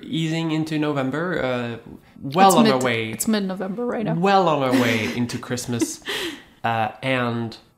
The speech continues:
Speaker 1: a lot of, like, my big work deadlines are over now, and I'm very happy about that. I'm working on
Speaker 2: Mm-hmm.
Speaker 1: my next video. Like, it's a very default kind, kind of work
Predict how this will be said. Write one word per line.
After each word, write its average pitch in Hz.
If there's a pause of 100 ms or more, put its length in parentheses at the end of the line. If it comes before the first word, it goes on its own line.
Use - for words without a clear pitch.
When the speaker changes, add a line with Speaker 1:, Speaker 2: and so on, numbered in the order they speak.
Speaker 1:
a 151
lot 170
of, 175
like, 143
my 131
big 120
work 113
deadlines -
are -
over -
now, -
and 123
I'm 123
very 117
happy 113
about -
that. - (180)
I'm 143
working 143
on 143
Speaker 2:
Mm-hmm. 139
Speaker 1:
my 139
next 135
video. 135
Like, 143
it's 175
a 190
very 220
default -
kind, 123
kind 123
of 113
work 113